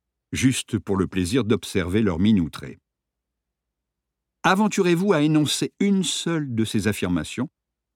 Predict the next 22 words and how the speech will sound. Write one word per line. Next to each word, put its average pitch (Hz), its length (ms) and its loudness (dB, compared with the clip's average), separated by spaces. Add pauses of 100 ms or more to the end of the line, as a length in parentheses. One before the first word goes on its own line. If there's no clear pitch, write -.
(260)
et 123 100 2 (240)
tout 220 180 0
ce - 160 -6
que - 120 -2
vous 113 160 2
pourrez 165 260 -2
dire 127 220 2
par 104 160 -2
la 90 100 -4
suite - 460 -6
sera 113 300 -2 (100)
automatiquement 147 880 0
discrédité, 139 880 -4 (680)
comme 160 280 2
le 135 60 4
seraient 117 380 0
les 123 140 0
divagations 98 640 2
d'un 90 200 -2
provocateur, 107 840 -2
d'un 98 200 0
clown 110 460 2